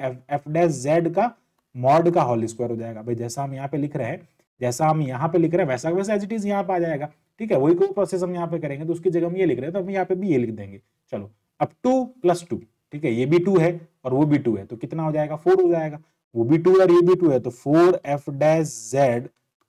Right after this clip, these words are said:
mod होल स्क्वायर। और यहाँ पे इसकी जगह क्या लिख सकते हैं अपन, इसकी जगह क्या लिख सकते हैं, ये हो जाएगा del टू upon del एक्स स्क्वायर, del टू upon del वाई स्क्वायर, ठीक है, ये क्या हो जाएगा del वाई स्क्वायर,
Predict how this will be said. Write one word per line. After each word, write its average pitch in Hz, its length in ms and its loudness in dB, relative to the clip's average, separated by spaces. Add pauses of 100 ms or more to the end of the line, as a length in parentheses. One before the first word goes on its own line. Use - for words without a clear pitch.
mod 113 260 -6 (180)
होल 104 120 -8
स्क्वायर। - 300 -20 (340)
और 104 60 -12
यहाँ 131 260 -4
पे 175 100 2
इसकी 147 240 -6
जगह 151 180 -2
क्या 156 160 0
लिख 156 160 0
सकते 160 260 -10
हैं 151 60 -6
अपन, - 160 -14 (340)
इसकी - 180 -6
जगह 143 220 -4
क्या 156 140 2
लिख 147 140 -2
सकते - 280 -10
हैं, 143 80 -4
ये 127 100 0
हो 127 120 0
जाएगा 131 420 0
del 123 400 0
टू 151 240 -2
upon 123 460 -8 (160)
del 120 220 0
एक्स 127 240 -8
स्क्वायर, 139 360 -8 (560)
del 127 380 0
टू 143 280 -2
upon 123 420 -4
del 120 240 -2
वाई 117 260 -2
स्क्वायर, 139 320 -6 (460)
ठीक 151 100 -16
है, 127 100 2
ये 120 100 4
क्या 127 140 -2
हो 123 80 -2
जाएगा 127 280 -2
del 117 240 -2
वाई 117 240 0
स्क्वायर, 143 320 -10